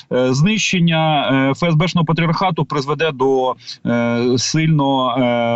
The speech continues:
ну, просідання певних кримінальних угрупувань, тому що вони через, е, цю структуру відмивали свої кошти. Е, нагадаю,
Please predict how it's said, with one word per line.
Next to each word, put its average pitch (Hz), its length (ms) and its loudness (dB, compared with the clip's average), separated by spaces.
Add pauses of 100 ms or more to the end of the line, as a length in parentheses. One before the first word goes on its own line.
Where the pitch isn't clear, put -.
ну, 147 240 0
просідання 135 520 0
певних 131 300 0
кримінальних 123 760 -4
угрупувань, 139 520 -2
тому 127 160 -2
що - 120 0
вони 135 160 0
через, 117 440 -4
е, 120 120 0
цю 127 120 -10
структуру 131 320 -4
відмивали 120 360 0
свої 117 200 -4
кошти. 101 340 -4 (340)
Е, 113 180 0
нагадаю, 151 600 0